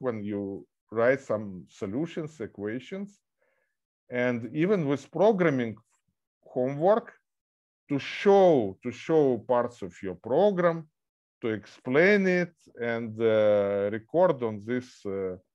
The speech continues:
uh, relatively short, but, um, video which explains everything. And one more important thing,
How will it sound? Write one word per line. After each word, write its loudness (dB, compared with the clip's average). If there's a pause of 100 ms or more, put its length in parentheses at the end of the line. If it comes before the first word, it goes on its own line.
(760)
uh, -10 (260)
relatively -4
short, -2 (160)
but, -2
um, -6 (640)
video -2
which -6 (160)
explains -8
everything. -4 (540)
And -4
one 4
more 4
important -4
thing, -4